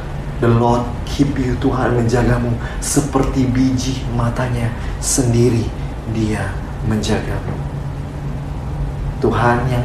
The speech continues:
menyinari wajahnya kepadamu. Dia tidak menyembunyikan wajahnya.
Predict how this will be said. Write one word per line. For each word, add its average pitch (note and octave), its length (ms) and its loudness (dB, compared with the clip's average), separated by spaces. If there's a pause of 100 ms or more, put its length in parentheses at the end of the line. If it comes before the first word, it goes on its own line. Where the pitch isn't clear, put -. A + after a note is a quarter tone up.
menyinari C3 560 2
wajahnya B2+ 720 2 (1400)
kepadamu. G2+ 420 0 (840)
Dia B2 80 6
tidak B2+ 240 6
menyembunyikan C3 640 4
wajahnya. A#2+ 580 0